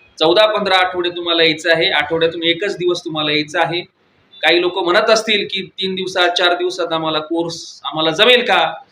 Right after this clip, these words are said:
तर त्याचं काही एवढं शक्य नाहीये,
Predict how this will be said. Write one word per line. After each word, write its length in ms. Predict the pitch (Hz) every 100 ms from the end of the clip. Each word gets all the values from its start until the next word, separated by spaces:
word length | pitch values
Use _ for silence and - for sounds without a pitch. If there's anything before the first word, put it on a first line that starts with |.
| _ _ _ _
तर 80 | -
त्याचं 360 | 147 156 160 196
काही 180 | 196 202
एवढं 440 | 196 196 196 175 - -
शक्य 360 | 180 165 190
नाहीये, 400 | 196 202 202 208